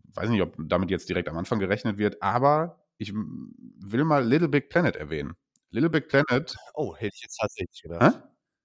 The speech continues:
Speaker 2: Hätte ich jetzt tatsächlich nicht, äh, wirklich gedacht. Ich dachte, da käme was anderes. Aber okay, geil.
Speaker 1: Ja, ja,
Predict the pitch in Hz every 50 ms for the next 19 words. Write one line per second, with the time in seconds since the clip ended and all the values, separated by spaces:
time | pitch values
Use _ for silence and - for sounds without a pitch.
0 | _ _ _ _ _ _ _ _ _ _ _ _ _ _ _ _ _ _ _ -
1 | 110 120 117 120 113 - - - 120 123 - 127 123 120 - - 127 117 - -
2 | - - 110 113 110 110 107 - - - 98 101 107 113 113 107 - - 101 87
3 | - - 90 - - 107 101 120 107 104 - 113 107 107 98 90 95 92 85 80
4 | 87 90 - 117 131 147 175 196 - - 151 101 90 135 127 92 - _ _ _
5 | _ _ _ _ _ _ _ _ _ _ _ _ _ _ _ _ _ _ _ _
6 | _ _ _ _ _ _ _ _ _ _ _ - 113 120 151 175 175 147 110 95
7 | 92 95 95 98 87